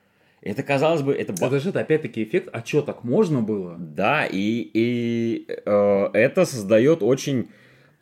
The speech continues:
Speaker 1: это задает правильный настрой, потому что, типа, это не то, что, типа, мы там, типа, будем спасать мир, это такое, типа,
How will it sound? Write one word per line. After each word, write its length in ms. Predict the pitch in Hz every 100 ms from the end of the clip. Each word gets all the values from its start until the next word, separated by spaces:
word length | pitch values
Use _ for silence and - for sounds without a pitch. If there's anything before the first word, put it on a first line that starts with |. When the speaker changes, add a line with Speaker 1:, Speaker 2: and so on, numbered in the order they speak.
| _ _ _ _ -
Speaker 1:
это 200 | 131 143
задает 440 | 127 123 151 156
правильный 340 | 143 151 127
настрой, 460 | 117 123 - 175 226
потому 280 | 156 120 120
что, 140 | 127
типа, 360 | 110 123 123 110
это 260 | 120 120 127
не 140 | 127
то, 180 | 208 262
что, 140 | 208
типа, 260 | 160 156 123
мы 160 | 139
там, 200 | 143 120
типа, 200 | 110 117
будем 320 | 107 135 131 117
спасать 420 | - 123 117 -
мир, 180 | 127 104
это 140 | 104
такое, 260 | 107 117 104
типа, 320 | 110 98